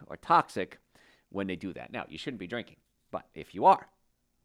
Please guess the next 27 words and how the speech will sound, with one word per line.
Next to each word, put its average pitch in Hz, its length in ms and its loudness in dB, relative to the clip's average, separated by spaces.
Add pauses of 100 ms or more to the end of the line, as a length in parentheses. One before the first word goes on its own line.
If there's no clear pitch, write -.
(600)
this 87 180 -8
is 90 100 -10
a 92 40 -8
little 90 200 -6
trick - 260 -10
you 85 40 -12
can 82 140 -14
do. 78 180 -10
Three 95 180 -8
glasses 117 380 2
of 135 60 -6
water 107 260 2
for 101 160 -2
every 98 140 2
drink 92 260 -8
you 90 120 -6
have, 104 320 4
and 90 80 -6
then 87 80 -6
Super 104 260 -8
Greens 98 260 -6
and 95 80 -6
Essential 87 320 -8
Source 90 280 -6
before 90 500 -4
and 82 120 -10
after. - 360 -14